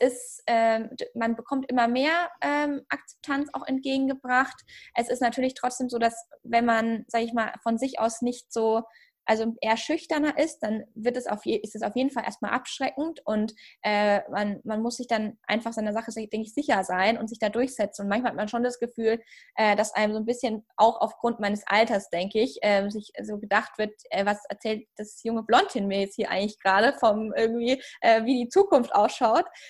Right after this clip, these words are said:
Ähm, und da hat man schon teilweise das Gefühl, dass vielleicht, äh, das Geschlecht eine, eine kleine Rolle spielt, aber ich denke,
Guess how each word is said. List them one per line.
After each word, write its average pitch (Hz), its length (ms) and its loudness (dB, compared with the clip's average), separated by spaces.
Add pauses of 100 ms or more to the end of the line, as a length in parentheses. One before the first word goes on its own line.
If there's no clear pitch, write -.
(260)
Ähm, 226 300 4
und 233 240 0
da 262 300 6
hat - 100 -6
man 240 160 2
schon 254 160 0
teilweise 254 260 2
das 247 160 -10
Gefühl, 247 380 -4
dass 233 180 -2
vielleicht, 214 460 0
äh, 220 180 -2
das 214 160 -8
Geschlecht - 400 -2
eine, 208 320 -2
eine 214 120 -10
kleine 220 320 -2
Rolle 220 260 -2
spielt, 226 360 -2
aber 196 280 0 (380)
ich - 100 -12
denke, 226 540 2